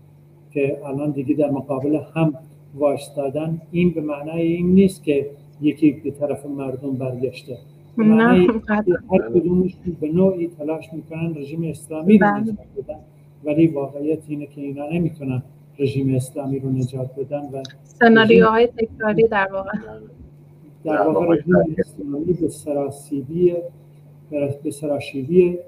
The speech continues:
Speaker 1: سقوط در سوق پیدا می‌کنه و به این طرف داریم می‌ریم و این ایجاد این فضاهایی که هم به مسئله سرکوب، هم مسئله بگیر و ببند،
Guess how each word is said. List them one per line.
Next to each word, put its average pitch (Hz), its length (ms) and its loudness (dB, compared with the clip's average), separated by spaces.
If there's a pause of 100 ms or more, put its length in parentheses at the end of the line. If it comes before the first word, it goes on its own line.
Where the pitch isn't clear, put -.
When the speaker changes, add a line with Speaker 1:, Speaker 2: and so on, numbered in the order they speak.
(100)
Speaker 1:
سقوط 160 520 -2
در 135 260 -4
سوق - 480 -4
پیدا 127 260 -6
می‌کنه 123 420 -8
و 131 240 -10 (380)
به 170 80 -2
این 170 200 0
طرف 131 360 -2
داریم 135 260 -2
می‌ریم 135 320 -2
و 160 140 -8
این 196 260 4 (420)
ایجاد 170 400 2
این 170 280 0
فضاهایی 151 840 -2
که - 280 -4 (460)
هم 165 320 0 (360)
به 143 240 -10
مسئله 143 400 -2
سرکوب، - 580 -6 (160)
هم 156 120 -4
مسئله 143 600 -4 (260)
بگیر 139 300 0
و 135 60 0
ببند، 135 460 -4